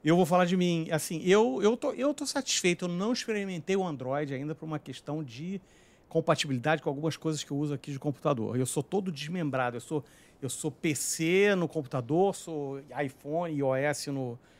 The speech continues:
no celular. Mas, é, eu,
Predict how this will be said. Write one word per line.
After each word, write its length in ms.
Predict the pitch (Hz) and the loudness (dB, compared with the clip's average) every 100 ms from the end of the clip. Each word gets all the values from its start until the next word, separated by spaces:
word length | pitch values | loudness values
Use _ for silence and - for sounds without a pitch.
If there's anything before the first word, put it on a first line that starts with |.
| _ _ - | _ _ -8
no 80 | |
celular. 680 | 123 143 131 120 139 175 180 - - - - - _ | -2 0 0 2 2 2 -2 -8 -20 -20 -20 -20 _
Mas, 500 | 123 123 135 135 113 | -2 0 0 -2 -2
é, 440 | 135 131 127 127 123 120 120 - _ _ _ - | -2 0 0 0 0 -2 -4 -12 _ _ _ 0
eu, 560 | 170 190 202 208 - | 4 4 4 -2 -6